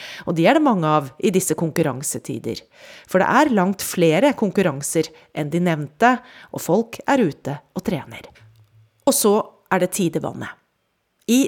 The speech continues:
denne delen av Themsen er det flo og fjære to ganger i døgnet. Det er opp til sju meter forskjell mellom høyvann og lavvann.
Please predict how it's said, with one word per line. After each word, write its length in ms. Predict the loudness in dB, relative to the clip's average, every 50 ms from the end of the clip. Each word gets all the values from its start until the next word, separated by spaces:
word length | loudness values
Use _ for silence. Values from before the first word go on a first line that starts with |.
| 0
denne 240 | 0 0 0 0 0
delen 320 | 0 0 0 0 0 -2 -2
av 80 | -4
Themsen 380 | -4 -6 -6 -6 -6 -6 -4 -4
er 80 | -2 -2
det 80 | -2
flo 300 | -4 -4 -4 -6 -6 -4
og 160 | -4 -6 -4 -2
fjære 400 | -2 -2 -2 -2 -2 -2 -2 -2 -4 -6 _ _ -8
to 220 | -4 -2 0 0 2 2
ganger 320 | 0 0 0 -2 -4 -4 -4
i 140 | -4 -4 -4
døgnet. 400 | -4 -4 -6 -8 -14 -16 -18 -20 _ _ _ -20 -20 -18 -18 -18 -20 -20 -8 -4 -2
Det 80 | 0
er 300 | 0 0 0 0 0 -2 -4
opp 140 | -6 -6 -4
til 220 | -4 -2 -2 -2 -2 -2
sju 400 | -2 -2 0 0 2 2 2 2 2 0
meter 460 | 0 0 0 -2 0 0 2 2 2
forskjell 540 | 0 -2 -4 -4 -2 0 0 2 2 2 0 -4 -8 -18 -14 -8
mellom 220 | -4 -4 -2 2 2
høyvann 480 | 2 2 2 0 -2 -4 -4 -4 -8
og 320 | -12 _ -8 -2 0 2 2
lavvann. 460 | 2 0 -2 -4 -6 -6 -6 -6 -8